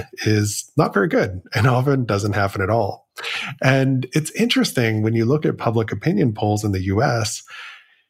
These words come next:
you know, you actually see widespread support from parents for comprehensive sex ed, but that's not what they're getting. You know, that's not what the kids are getting. And in fact, politicians are increasingly pushing to restrict what can be taught about sex in schools,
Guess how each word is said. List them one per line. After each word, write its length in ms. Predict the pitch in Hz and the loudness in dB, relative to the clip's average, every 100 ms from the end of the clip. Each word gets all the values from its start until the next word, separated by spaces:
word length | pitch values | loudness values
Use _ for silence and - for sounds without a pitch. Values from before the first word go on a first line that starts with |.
| _ - | _ 4
you 80 | |
know, 60 | 151 | 4
you 160 | 139 147 | 4 2
actually 360 | 190 214 - | 0 0 0
see 240 | 160 - 131 | 0 2 0
widespread 720 | 98 101 131 135 - 131 113 | 2 2 2 2 0 -2 -2
support 440 | - 104 - 110 - | -4 -4 -2 -2 -2
from 180 | 92 | -8
parents 600 | 98 175 147 101 101 - | -4 0 2 2 0 -2
for 180 | - 107 | -4 -2
comprehensive 680 | 104 110 107 104 104 95 92 | 0 0 0 0 -2 -4 -4
sex 260 | 85 87 - | -4 -2 2
ed, 360 | 92 90 98 - | 2 0 -6 -4
but 300 | 113 113 - | -2 -2 -2
that's 200 | 131 127 | -4 -2
not 180 | 95 90 | -4 -4
what 100 | 107 | -4
they're 100 | 110 | -2
getting. 420 | 95 120 95 135 - | 0 0 -2 -10 -4
You 120 | 147 | 0
know, 160 | 101 95 | 2 2
that's 180 | 107 104 | 0 2
not 120 | 139 | 0
what 80 | 98 | 0
the 80 | - | -2
kids 260 | 127 104 | -2 0
are 80 | 95 | -2
getting. 280 | 98 98 - - _ _ - | -4 -6 -10 -16 _ _ 0
And 160 | 131 117 | 2 2
in 120 | 123 | 2
fact, 260 | - 147 147 | 0 -2 0
politicians 720 | 139 120 110 170 - 110 107 | -2 0 0 0 0 0 2
are 140 | 101 | 2
increasingly 500 | 98 - 107 117 110 | 0 0 -2 0 0
pushing 380 | 101 104 - 104 | 0 -2 -2 -2
to 100 | 101 | -2
restrict 580 | 98 - - 156 120 - | -4 -2 0 0 0 -6
what 140 | 113 | -8
can 140 | - 95 | -6 -6
be 100 | 101 | -4
taught 240 | - 233 | 0 2
about 300 | 107 90 - | 2 -2 -6
sex 260 | - - - | -6 -6 -6
in 100 | 104 | -8
schools, 600 | - 101 - - 151 | -2 0 0 -2 -4